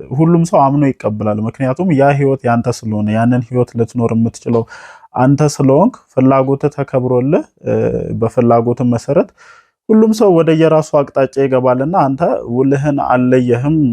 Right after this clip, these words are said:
የት መሆን እንደምትፈልግ እንኳን ግልጽ አላደረክም። ሲልህ ሩታ ጋር ትመጣለህ፣ ሲልህ ደግሞ በነጋታው ትሄድና ሌላ አይነት ድራማ ትሰራለህና ይሄ ነገር ደግሞ እጅግ አስቸጋሪ ነው። እኔ እንጃ። እ፣ እኔ ቤተሰቦቿ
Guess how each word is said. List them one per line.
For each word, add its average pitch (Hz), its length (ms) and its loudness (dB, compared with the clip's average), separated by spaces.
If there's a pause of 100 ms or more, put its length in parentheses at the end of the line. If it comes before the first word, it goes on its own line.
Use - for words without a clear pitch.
(120)
የት 127 260 -2
መሆን 131 280 -4
እንደምትፈልግ 120 760 -2
እንኳን 120 360 -2
ግልጽ 113 280 -2
አላደረክም። 117 720 0
ሲልህ 135 420 -4
ሩታ 131 360 -2
ጋር 127 200 0
ትመጣለህ፣ 120 680 -2 (420)
ሲልህ 190 340 2
ደግሞ 175 280 2 (180)
በነጋታው 147 600 2
ትሄድና 135 440 -2 (100)
ሌላ 226 280 0
አይነት 135 360 0
ድራማ 127 380 0
ትሰራለህና 120 720 -4 (100)
ይሄ 120 140 -6 (100)
ነገር 123 320 0
ደግሞ 120 240 -2
እጅግ 123 340 -4
አስቸጋሪ 113 720 -4
ነው። 170 140 0
እኔ 120 160 0
እንጃ። 113 140 0 (1400)
እ፣ 113 120 2 (520)
እኔ 113 140 2 (240)
ቤተሰቦቿ 135 600 -2